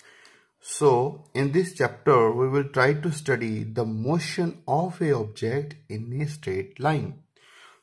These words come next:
तो बेटे, इस चैप्टर्स में हम पढ़ेंगे जब भी कोई मोशंस होता है किसी ऑब्जेक्ट का स्ट्रेट लाइन, कोई भी ऑब्जेक्ट मूव करती है जब स्ट्रेट लाइन, तो उसमें कौन कौन से मोशंस होते हैं। एक होता है डिस्टेंस, डिस्प्लेसमेंट,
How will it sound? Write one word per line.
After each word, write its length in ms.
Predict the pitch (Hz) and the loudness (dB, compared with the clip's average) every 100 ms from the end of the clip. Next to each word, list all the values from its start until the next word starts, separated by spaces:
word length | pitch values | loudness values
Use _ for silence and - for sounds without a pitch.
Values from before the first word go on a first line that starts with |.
| - | -12
तो 80 | 123 | -8
बेटे, 300 | 127 156 151 | -2 0 0
इस 340 | - 127 - | -2 -6 -6
चैप्टर्स 380 | 123 - 139 131 | -8 -4 -4 -2
में 60 | 135 | -4
हम 140 | 135 | -4
पढ़ेंगे 580 | 127 117 123 123 143 151 | -4 -2 -2 2 2 2
जब 320 | 151 120 107 | -2 -6 -4
भी 100 | 123 | -4
कोई 180 | 131 131 113 | 0 0 0
मोशंस 480 | 113 110 135 135 131 | -4 -4 -4 -4 -6
होता 340 | 120 110 127 | -10 -8 -10
है 140 | 123 131 | -8 -12
किसी 300 | 131 - 123 110 | -12 -8 -6 -6
ऑब्जेक्ट 340 | 107 127 123 | -6 -8 -6
का 100 | 123 | -8
स्ट्रेट 380 | 120 - 107 110 | -8 -6 -6 -6
लाइन, 340 | 117 123 175 - _ _ - - - _ _ _ _ _ - | -8 -8 -8 -14 _ _ -20 -20 -20 _ _ _ _ _ -2
कोई 140 | 147 | 0
भी 140 | 170 180 | 4 4
ऑब्जेक्ट 420 | 151 143 160 156 | 4 2 -2 0
मूव 220 | 139 147 151 | 0 2 2
करती 280 | 147 151 147 | 0 2 0
है 60 | 147 | 2
जब 160 | 143 | 0
स्ट्रेट 360 | - - 131 127 | 0 0 0 0
लाइन, 180 | 120 127 | -4 -4
तो 100 | 135 | -4
उसमें 340 | 131 139 143 143 | -6 -4 -6 0
कौन 260 | 120 120 | 0 0
कौन 200 | 120 127 120 | -2 -4 -4
से 160 | - | -8
मोशंस 420 | 117 110 110 117 113 | -6 -4 -4 -6 -8
होते 260 | 107 117 | -8 -8
हैं। 340 | 110 117 120 113 | -8 -8 -10 -8
एक 260 | 107 110 | -6 -6
होता 300 | 113 113 110 | -8 -10 -8
है 200 | 110 117 107 | -8 -8 -6
डिस्टेंस, 720 | 113 110 127 110 113 - - 110 | -8 -8 -6 -4 -4 -8 -16 -8
डिस्प्लेसमेंट, 920 | 107 107 - 120 120 127 120 120 | -6 -4 -2 -2 -4 -6 -6 -6